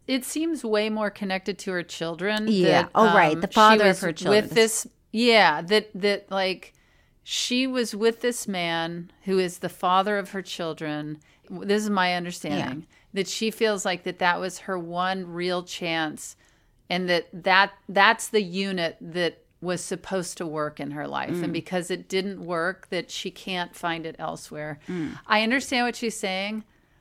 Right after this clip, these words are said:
Speaker 1: I think she will find somebody.
Speaker 2: Yeah.
Speaker 1: I do think, I think that that can't be everyone's one chance. I do imagine there's somebody that will understand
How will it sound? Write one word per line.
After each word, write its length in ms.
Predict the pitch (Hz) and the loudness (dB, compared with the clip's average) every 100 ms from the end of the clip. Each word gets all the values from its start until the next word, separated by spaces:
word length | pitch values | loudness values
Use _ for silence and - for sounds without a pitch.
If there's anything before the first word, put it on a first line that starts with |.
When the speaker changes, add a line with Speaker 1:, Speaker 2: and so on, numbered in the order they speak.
| _ _ _ _ _ | _ _ _ _ _
Speaker 1:
I 200 | 190 226 | 6 6
think 340 | 220 208 180 - | 2 -4 -4 -8
she 480 | - 180 160 156 | -10 -6 -4 -4
will 220 | 151 151 151 | -6 -8 -8
find 500 | - 143 143 151 - | -8 -8 -8 -10 -12
somebody. 520 | - 143 143 143 151 | -10 -8 -6 -6 -4
Speaker 2:
Yeah. 200 | 311 359 359 | -4 0 2
Speaker 1:
I 140 | 277 | 2
do 480 | 165 196 170 165 160 | 0 -2 -2 -2 -6
think, 380 | - 165 156 - - | -8 -6 -6 -6 2
I 180 | 208 226 | 4 4
think 400 | 254 226 202 - | 0 -2 -4 -2
that 280 | 190 180 _ _ | 0 0 _ _
that 420 | 185 196 202 - - | 0 2 2 0 -14
can't 440 | - 202 185 190 | -10 -6 -6 -6
be 240 | 185 170 - | -6 -6 -4
everyone's 720 | 170 180 170 170 165 165 - | -6 -6 -6 -6 -6 -6 -10
one 360 | 165 170 175 | -10 -8 -8
chance. 580 | 175 - 170 160 165 - - | -8 -8 -6 -6 -6 -8 -2
I 140 | 202 | -2
do 420 | 180 - 226 233 | -2 -4 -2 -2
imagine 840 | 220 196 185 180 175 175 160 165 160 _ _ _ | -2 -2 -2 -2 -4 -8 -8 -8 -12 _ _ _
there's 260 | - 202 196 | 2 2 2
somebody 880 | - 220 208 208 208 202 202 202 - - - _ - | 0 0 2 2 2 0 -2 -4 -8 -18 -20 _ -12
that 300 | 185 190 180 | -2 0 0
will 300 | 190 180 175 | 2 2 2
understand 1120 | 190 196 190 185 - 185 180 175 170 170 175 | 0 0 -2 -4 -6 -4 -2 -2 -4 -6 -12